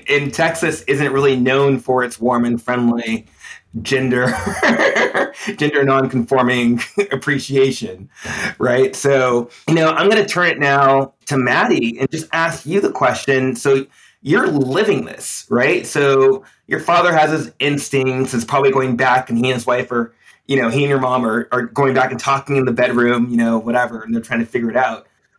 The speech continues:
But what's going on with you internally during this journey? Like, start back when you were five,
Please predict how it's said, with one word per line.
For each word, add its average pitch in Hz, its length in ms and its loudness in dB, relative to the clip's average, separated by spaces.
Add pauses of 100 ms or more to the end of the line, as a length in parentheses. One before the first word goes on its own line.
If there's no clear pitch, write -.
(160)
But 160 200 0
what's - 240 0
going 247 240 0
on 202 160 4
with 175 180 -2
you 135 600 0 (200)
internally 139 760 0
during 113 220 -2
this 117 100 -2
journey? 117 160 0
Like, 113 220 -2
start - 360 -4
back 139 300 -2
when 131 140 0
you 135 100 0
were 202 100 4
five, 82 520 -12